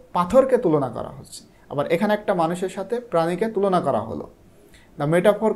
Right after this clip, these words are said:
compares someone's emotional state to an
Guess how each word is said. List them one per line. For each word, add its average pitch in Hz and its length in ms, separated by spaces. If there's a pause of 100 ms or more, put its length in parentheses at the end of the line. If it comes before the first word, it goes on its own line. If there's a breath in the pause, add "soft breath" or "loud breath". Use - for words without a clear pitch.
compares 170 440 (140)
someone's 170 600 (580 soft breath)
emotional 220 520 (240)
state 170 360 (120)
to 160 100 (340)
an 139 100